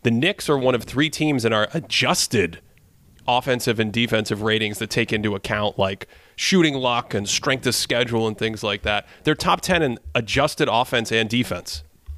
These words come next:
The only other two teams in the league that fit that balanced description are the Boston Celtics and the Oklahoma City Thunder.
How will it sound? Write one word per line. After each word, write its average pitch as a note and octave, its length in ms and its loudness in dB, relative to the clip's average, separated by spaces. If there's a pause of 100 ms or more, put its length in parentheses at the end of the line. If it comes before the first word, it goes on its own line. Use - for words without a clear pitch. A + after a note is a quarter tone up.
(220)
The B2+ 140 6
only G3+ 200 6
other E3 220 0
two E3 180 0
teams D#3+ 300 2
in C3+ 80 0
the B2+ 80 2
league A#2 340 2
that A2 160 0
fit - 360 -2
that A2+ 280 -6
balanced A2+ 720 0
description G2+ 760 0 (400)
are A2 220 2
the G#2 140 0
Boston G2 420 0
Celtics A2+ 440 0
and A#2 80 0
the G#2 100 2
Oklahoma G#2+ 420 0
City G2+ 240 -2
Thunder. A#2+ 360 -4